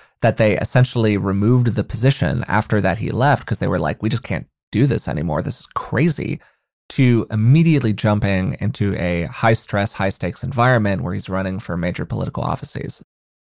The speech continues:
So it makes perfect sense how Jason would develop P T S D. He was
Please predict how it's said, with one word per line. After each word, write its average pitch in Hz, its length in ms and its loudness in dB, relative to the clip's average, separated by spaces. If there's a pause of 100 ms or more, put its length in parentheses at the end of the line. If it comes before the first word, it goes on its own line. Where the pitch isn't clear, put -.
(120)
So - 140 2
it 156 60 4
makes 165 200 2
perfect - 340 0
sense 131 600 2 (100)
how 110 760 2
Jason 113 480 2
would 107 180 0
develop 104 480 0 (140)
P - 140 -4
T 98 180 -2
S 101 180 -6
D. 117 320 0
He 104 160 -2
was 104 360 -2